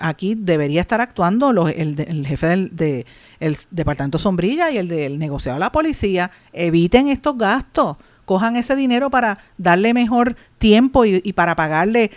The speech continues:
horas extra a los policías que los tienen pillados. Denle ese dinero que gastan en llevar casos que usted sabe que se va a caer. Y lo mismo Departamento de Justicia, úselo para pagarle a, e, en equipo a los, a los policías que están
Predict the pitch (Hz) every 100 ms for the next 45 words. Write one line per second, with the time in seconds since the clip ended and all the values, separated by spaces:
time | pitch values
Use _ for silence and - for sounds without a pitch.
0 | - - 180 220 233 226 - 240 226 208
1 | 220 196 226 233 214 220 208 226 233 160
2 | 165 269 220 156 _ - - 165 185 202
3 | 269 269 294 269 254 262 247 220 214 240
4 | - 202 180 170 151 170 - 226 - 202
5 | - - 220 233 214 196 202 214 220 160
6 | 151 _ _ _ 143 147 175 247 240 196
7 | 175 170 220 240 233 247 190 - _ _
8 | 254 294 - 247 190 180 165 156 156 214
9 | 240 233 - - _ _ 180 - 190 180
10 | 208 180 180 190 240 240 220 196 - 170
11 | 170 175 160 - 240 220 - 208 226